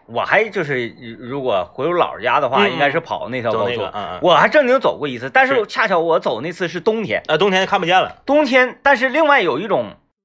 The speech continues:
Speaker 1: 嗯，指环王啊，就是，
Speaker 2: 嗯，嗯，嗯。
Speaker 1: 就是类似那种魔幻的，
Speaker 2: 哎。
Speaker 1: 啊，冰封王座，有那种感觉，
Speaker 2: 是。
Speaker 1: 景儿，大景儿。
Speaker 2: 说这个，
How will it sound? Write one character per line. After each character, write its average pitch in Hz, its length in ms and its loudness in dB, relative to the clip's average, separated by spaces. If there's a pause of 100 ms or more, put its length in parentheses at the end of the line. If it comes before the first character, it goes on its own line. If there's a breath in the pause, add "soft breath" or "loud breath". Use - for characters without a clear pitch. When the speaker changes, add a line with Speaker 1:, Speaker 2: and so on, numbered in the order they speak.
(120)
Speaker 1:
嗯， 170 640 2 (340)
指 175 360 -4
环 226 380 2
王 165 360 4
啊， 247 480 6
就 254 140 -4
是， 247 200 0
Speaker 2:
嗯， - 20 -4
嗯， 196 40 -8
嗯。 - 20 -6
Speaker 1:
就 254 120 2
是 247 100 -4 (120)
类 285 260 2
似 214 200 -8
那 269 160 0
种 180 160 -4
魔 156 340 0
幻 269 220 4
的， 165 140 2
Speaker 2:
哎。 190 360 0
Speaker 1:
啊， 190 100 2
冰 285 260 0
封 285 160 2
王 302 200 2
座， 311 360 2
有 196 120 -2
那 302 120 2
种 269 160 2
感 123 200 -2
觉， 123 220 -6 (160)
Speaker 2:
是。 220 120 -2
Speaker 1:
景 214 40 4
儿， 202 100 2
大 330 220 2
景 196 140 0
儿。 180 120 0 (120)
Speaker 2:
说 - 180 -6
这 165 140 -8
个， 131 500 -4